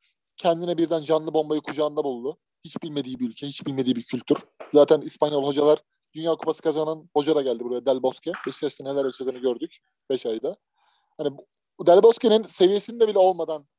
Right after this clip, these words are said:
tamamen yardımcı hoca getiriyorsun böyle bir girdapa. Ee, suçlu olan kişi yönetim mi? Burak Elmas zaten kafadan.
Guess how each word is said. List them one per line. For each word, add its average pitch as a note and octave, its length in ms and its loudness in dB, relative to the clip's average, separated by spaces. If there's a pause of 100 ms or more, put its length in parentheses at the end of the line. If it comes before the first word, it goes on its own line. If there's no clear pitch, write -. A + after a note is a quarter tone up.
(360)
tamamen F#3 400 -4
yardımcı D3+ 480 -6
hoca C#3+ 240 -10 (240)
getiriyorsun B2+ 540 -12
böyle C3 220 2
bir A#2+ 100 -14
girdapa. B2+ 500 -4 (1400)
Ee, C3 40 -10 (600)
suçlu - 400 0
olan E3 200 8
kişi D3 320 -8 (140)
yönetim D#3 360 -2
mi? C3 140 -6
Burak C#3 200 2
Elmas B2 280 -8
zaten A#2+ 260 -10
kafadan. D3 440 -4